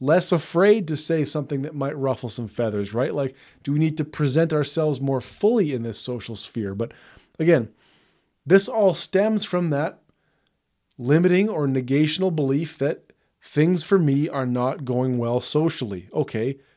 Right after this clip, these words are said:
here's all the reasons. In each one of those reasons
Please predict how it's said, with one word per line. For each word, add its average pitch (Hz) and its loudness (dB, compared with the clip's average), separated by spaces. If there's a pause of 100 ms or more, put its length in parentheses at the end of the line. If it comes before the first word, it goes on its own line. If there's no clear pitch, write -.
(240)
here's 139 -2 (200)
all 139 -4
the 143 0
reasons. 123 -4 (840)
In 208 0
each 233 -2
one 233 2
of 190 0
those 190 4
reasons 196 -2